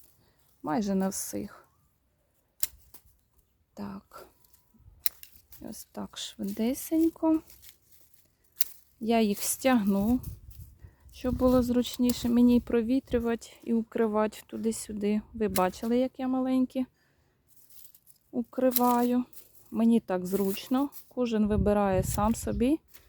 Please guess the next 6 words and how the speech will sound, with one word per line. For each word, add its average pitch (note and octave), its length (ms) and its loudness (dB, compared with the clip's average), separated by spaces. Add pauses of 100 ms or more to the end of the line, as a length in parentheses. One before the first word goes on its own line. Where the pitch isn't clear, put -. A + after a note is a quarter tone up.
(320)
хто - 280 -2
як G#3 200 0
хоче, C#4+ 460 -4
так B3+ 300 -6 (160)
і C4+ 220 -4 (140)
укриває. G3+ 920 -2